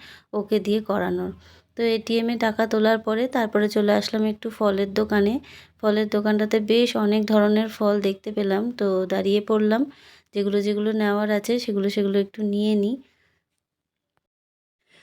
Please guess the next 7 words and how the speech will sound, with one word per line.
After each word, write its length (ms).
আমার 280
ছেলে 320
ফলের 380
মধ্যে 320
খায় 420
আপেল, 540
কমলালেবু, 920